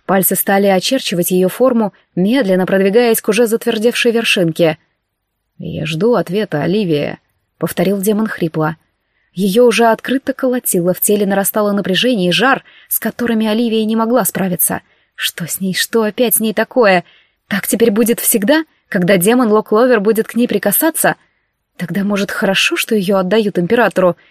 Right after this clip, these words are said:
Это единственный способ держать себя под контролем? Ей показалось, что демон простонал, причём почти в унисон её мыслям об императоре. Он может как-то понимать её мысли? Ах да, он ведь инкуб и чувствует её эмоции.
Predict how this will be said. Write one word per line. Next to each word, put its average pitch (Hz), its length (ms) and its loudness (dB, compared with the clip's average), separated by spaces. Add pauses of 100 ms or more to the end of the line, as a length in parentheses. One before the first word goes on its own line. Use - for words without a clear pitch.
(120)
Это 202 180 -2
единственный 202 600 2
способ 247 380 -2
держать 196 400 0
себя 202 180 0
под 196 160 -6
контролем? 190 560 2 (800)
Ей 196 300 -2
показалось, 247 540 0
что - 220 -4
демон 226 340 0
простонал, 208 640 0 (260)
причём 214 320 0
почти 220 300 -2
в 214 60 0
унисон 226 400 0
её 240 240 2
мыслям 240 420 0
об 202 280 -2
императоре. 208 800 -2 (760)
Он 170 160 -2
может 220 300 -2
как-то 208 280 -4
понимать 196 460 -2
её 190 200 0
мысли? 208 460 0 (520)
Ах 196 240 -2
да, 233 280 2 (180)
он 208 120 2
ведь 220 180 2
инкуб 247 340 2
и 190 60 0
чувствует 254 560 0
её 247 300 0
эмоции. 247 600 0